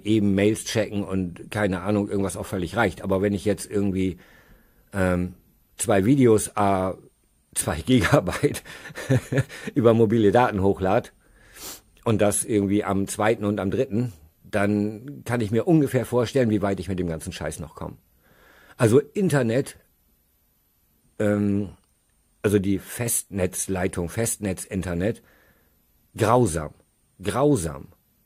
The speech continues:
Also wir sind bei diesem Anbieter, bei diesem roten Dingsterbumster, ne? So, ich will den Namen jetzt nicht sagen, aber ihr wisst das,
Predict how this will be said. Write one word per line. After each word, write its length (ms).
Also 260
wir 80
sind 160
bei 120
diesem 240
Anbieter, 640
bei 140
diesem 240
roten 680
Dingsterbumster, 840
ne? 240
So, 180
ich 160
will 80
den 140
Namen 220
jetzt 160
nicht 120
sagen, 300
aber 120
ihr 140
wisst 220
das, 320